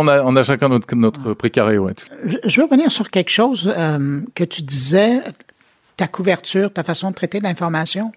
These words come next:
Speaker 2: C'est Alain McKenna qui, euh, récemment me disait dans une entrevue, euh, lorsqu'il y a eu la, la, la dernière, le dernier keynote chez Apple,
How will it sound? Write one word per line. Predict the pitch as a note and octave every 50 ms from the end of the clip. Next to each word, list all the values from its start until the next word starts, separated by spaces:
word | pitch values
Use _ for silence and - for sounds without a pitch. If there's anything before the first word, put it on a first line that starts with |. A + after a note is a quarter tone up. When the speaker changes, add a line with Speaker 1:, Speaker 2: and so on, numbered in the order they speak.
| _ - _
Speaker 2:
C'est | - - - G#3 F#3+ F#3+
Alain | G3 A3 D#4 F4+
McKenna | D#4 C4 - - F#3+ F3 F#3 G#3+ C4 C4
qui, | - - F#3+ F3 E3+ E3 E3
euh, | D#3+ D#3 D3
récemment | E3 E3+ - - F3 E3 F#3+ A3
me | G#3+ G3+ F#3 E3
disait | C#3+ C#3+ C#3 G3 G#3+
dans | F#3+ F#3 E3+
une | D3+ - E3 D#3+
entrevue, | D#3 - D#3+ D3 E3+ G3 G#3 A#3+ -
euh, | D#3 D#3 D3+ D3+ C#3+ - D3 D3+ -
lorsqu'il | E3 F3 F3 F#3 - - - F3
y | F3
a |
eu | G3
la, | F#3+ F3+ D#3+
la, | D3+ D3+ D3 C#3+ C#3
la | C#3 D#3 G#3 G3+ F3 D#3+
dernière, | D3+ F3 D#3+ D#3+ E3 E3 E3+ E3+ E3+ D#3 C#3 C3+ D3
le | D#3+ D#3
dernier | D#3 E3+ E3+ F3+ F3+
keynote | - - F3 D#3 D3+ E3+ F#3 -
chez | - - E3+
Apple, | D3+ C#3+ C#3 - D#3+ E3+ G3 A3